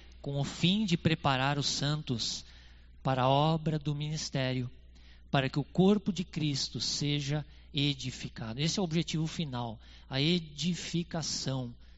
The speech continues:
do corpo. Muito bem, começando então no verso um, essa afirmação,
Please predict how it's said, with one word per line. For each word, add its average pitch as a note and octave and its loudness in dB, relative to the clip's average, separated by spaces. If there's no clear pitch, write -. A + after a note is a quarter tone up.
do C3 0
corpo. - -6
Muito G3+ 6
bem, A#2 -2
começando F3+ 2
então D#3 0
no D#3+ 4
verso C#3+ 2
um, E3 0
essa C3 -4
afirmação, D3 0